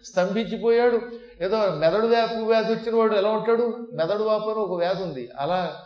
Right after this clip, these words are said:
అయిపోయాడు ఆయన కూడా. లేదా అప్పుడప్పుడు కొంతమందికి ఈ స్కూటర్ల మీద పెడుతున్న వాడికి యాక్సిడెంట్ అవుతుంది, యాక్సిడెంట్ అయ్యి వాళ్ళు బుర్ర పని చేయమన్నమాట. వాళ్ళు ఎవరు వచ్చినా సరే దండం పెట్టినా సరే ఇలా చూస్తూ ఉంటారు.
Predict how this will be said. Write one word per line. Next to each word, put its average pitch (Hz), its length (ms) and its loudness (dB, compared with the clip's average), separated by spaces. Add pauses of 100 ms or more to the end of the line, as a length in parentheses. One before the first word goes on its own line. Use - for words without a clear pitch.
అయిపోయాడు 190 460 -4
ఆయన 175 160 -6
కూడా. 156 280 -8 (840)
లేదా 170 260 0
అప్పుడప్పుడు 196 360 -4
కొంతమందికి 185 840 -4 (420)
ఈ 160 60 -6
స్కూటర్ల 185 380 -2
మీద 196 140 -4
పెడుతున్న 190 240 -4
వాడికి 185 200 -2
యాక్సిడెంట్ 175 440 -4
అవుతుంది, 131 460 -6
యాక్సిడెంట్ 196 440 -4
అయ్యి 202 160 -4
వాళ్ళు 180 220 0
బుర్ర 160 180 -4
పని 170 200 -2
చేయమన్నమాట. 139 300 0 (140)
వాళ్ళు 156 180 2
ఎవరు 170 140 2
వచ్చినా 180 240 -2
సరే 180 140 -4
దండం 156 480 -6
పెట్టినా 160 240 -6
సరే 165 220 -10
ఇలా 156 300 -6
చూస్తూ - 240 -16
ఉంటారు. 123 360 -20